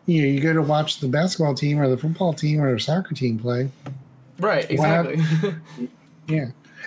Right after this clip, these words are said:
Speaker 1: And, you know, what was it? L F M, you know, they felt that this year that they were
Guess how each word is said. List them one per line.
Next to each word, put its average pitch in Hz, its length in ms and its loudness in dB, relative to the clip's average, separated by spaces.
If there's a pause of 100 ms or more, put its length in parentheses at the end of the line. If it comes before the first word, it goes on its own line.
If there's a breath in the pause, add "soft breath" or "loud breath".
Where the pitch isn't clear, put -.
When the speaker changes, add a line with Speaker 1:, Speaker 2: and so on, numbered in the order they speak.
Speaker 1:
And, 277 140 0
you 294 80 -2
know, 254 140 4
what 226 160 4
was 190 100 2
it? 156 120 0
L 190 120 4
F 180 160 2
M, 175 400 2
you 170 120 2
know, 156 160 2
they 175 180 2
felt 185 260 0
that 147 220 -2
this 151 420 -2
year 156 220 2
that 143 240 -2
they 147 160 2
were 139 340 0